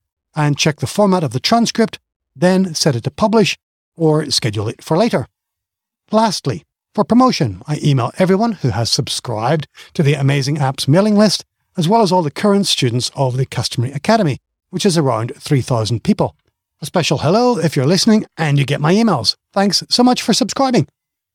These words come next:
I also post episodes on the Amazing Apps Twitter channel and the Amazing Apps Company page on LinkedIn, and then keep my fingers crossed for a few likes or comments.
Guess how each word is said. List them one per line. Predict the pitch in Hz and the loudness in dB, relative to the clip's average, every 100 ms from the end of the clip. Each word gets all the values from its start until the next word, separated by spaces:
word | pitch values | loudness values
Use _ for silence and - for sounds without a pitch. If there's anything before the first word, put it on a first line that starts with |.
| _ _ _ - | _ _ _ -4
I | 233 | 0
also | 220 202 | 2 0
post | - 214 180 151 | 0 0 0 -2
episodes | 185 180 190 190 170 | 0 2 2 0 -2
on | - 135 | 0 2
the | 123 | 2
Amazing | 135 139 147 | 2 2 0
Apps | 127 127 - | -2 -4 -6
Twitter | - 190 190 | -2 -2 -2
channel | - 185 185 160 - _ - | 0 0 2 -2 -8 _ -6
and | 147 | 0
the | 131 | 0
Amazing | 131 123 127 | 0 0 0
Apps | 120 - | -2 -4
Company | - 233 160 127 | -2 0 0 -2
page | 131 113 107 | -2 -4 -4
on | 107 | -2
LinkedIn, | 147 185 151 127 - _ _ _ _ | 2 2 2 -2 -6 _ _ _ _
and | 156 | 0
then | 143 143 139 _ | 0 0 -2 _
keep | - 190 | -2 0
my | 131 | 0
fingers | 180 170 165 | 0 2 0
crossed | - 165 160 - | 0 0 0 -2
for | - 127 | -4 -4
a | |
few | - 147 | 0 2
likes | 123 117 - - - | 2 -2 -2 -6 -4
or | 131 | -6
comments. | - 196 139 - | -2 -2 0 -4